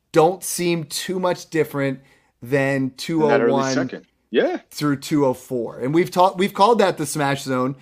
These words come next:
Speaker 1: and it really
Speaker 2: Yeah.
Speaker 1: is, but I don't see a huge difference. If I can take ten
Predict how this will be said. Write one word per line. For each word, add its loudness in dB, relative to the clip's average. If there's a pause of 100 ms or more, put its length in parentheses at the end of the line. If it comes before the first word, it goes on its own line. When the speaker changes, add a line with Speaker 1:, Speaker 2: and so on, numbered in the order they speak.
(240)
Speaker 1:
and 0
it 2
really 6
Speaker 2:
Yeah. 4
Speaker 1:
is, 0 (240)
but 2
I 4
don't 2
see 2
a 2
huge -6
difference. 0
If -8
I 0
can -6
take -2
ten -6